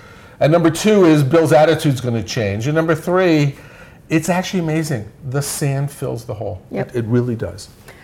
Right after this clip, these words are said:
Speaker 2: So Scott, the one thing, and I, and I don't know if, if it's something that you've ever publicly talked about, but, but I do wanna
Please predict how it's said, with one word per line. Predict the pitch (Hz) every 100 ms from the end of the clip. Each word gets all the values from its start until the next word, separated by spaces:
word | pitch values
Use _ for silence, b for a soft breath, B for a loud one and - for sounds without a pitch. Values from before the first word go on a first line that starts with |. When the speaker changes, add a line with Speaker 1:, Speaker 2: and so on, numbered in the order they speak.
| B B
Speaker 2:
So | - 240
Scott, | 285 233 - - -
the | 202
one | - 226 269
thing, | 320 247 202
and | - 180 -
I, | - - - - - - -
and | 190 202
I |
don't | 254
know | 214 185
if, | -
if | 190 175 190
it's | -
something | 190
that | 170 165
you've | 180
ever | 165 151
publicly | 196 170 165 160
talked | 156 156 165 170
about, | 127 113 147
but, | 160 -
but | 175
I | 185
do | 190 208
wanna | 196 180